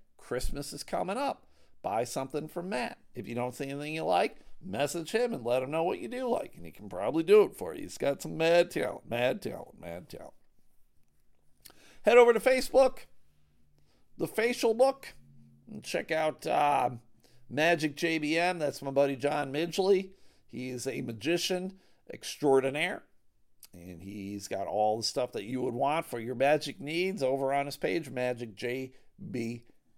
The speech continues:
M. So go hit that like button. Smash that like button. Smash it. Check out Extra Levels Gaming. That is a video game store in Holt, Michigan. Holt,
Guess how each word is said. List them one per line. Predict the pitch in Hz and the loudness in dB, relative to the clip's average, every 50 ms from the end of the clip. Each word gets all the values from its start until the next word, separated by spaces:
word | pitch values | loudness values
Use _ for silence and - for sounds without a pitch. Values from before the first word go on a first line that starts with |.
| - - | -10 -6
M. | 120 120 104 80 - - | -6 -6 -6 -6 -10 -14
So | - - - | -14 -14 -8
go | - 107 104 110 | -4 -4 -2 -2
hit | 131 123 - - | -2 -4 -4 -2
that | 139 139 131 131 | -2 -2 0 2
like | 143 147 143 - - | 2 2 2 2 0
button. | - 104 78 - - - - - - | -2 -2 -2 -4 -10 -18 -20 -18 -10
Smash | - - - 190 262 247 233 208 - - | -8 -4 0 2 4 4 4 2 2 2
that | 196 190 190 175 156 156 | 4 4 6 4 6 6
like | 165 160 147 127 107 101 | 4 4 4 4 2 0
button. | 113 104 82 - 156 - - - _ _ _ _ - | 0 0 0 -4 -10 -18 -20 -20 _ _ _ _ -20
Smash | - - - - - 165 185 170 147 139 - | -12 -10 -10 -8 -6 -6 -6 -6 -6 -6 -6
it. | 143 131 - - _ _ _ - - _ _ - - - - - | -6 -6 -6 -8 _ _ _ -20 -20 _ _ -20 -20 -20 -4 0
Check | - 170 156 | 2 4 6
out | 170 165 147 | 6 4 6
Extra | 156 156 156 - 175 | 4 0 0 -2 0
Levels | 151 147 147 135 127 131 123 | 2 4 4 2 2 -2 -4
Gaming. | - 185 202 214 220 214 214 208 208 196 170 | -2 -2 -2 0 -2 -2 -2 -2 -2 -4 -2
That | 131 120 131 | -2 -2 -2
is | 123 120 113 | -2 -4 -4
a | 123 | -4
video | 123 147 185 185 190 196 185 | -2 0 2 4 4 4 4
game | 165 175 175 175 170 | 2 0 -2 -4 -4
store | 160 - - 185 170 165 151 | -6 -6 -4 -2 -2 -2 -2
in | - | -4
Holt, | - - - 202 262 330 339 311 - 196 | -6 4 8 10 12 12 12 8 6 0
Michigan. | 214 214 208 - - - - - - - | -4 -4 -4 -6 -10 -10 -8 -8 -8 -8
Holt, | - - - 175 240 285 302 - | -8 2 6 6 8 8 6 2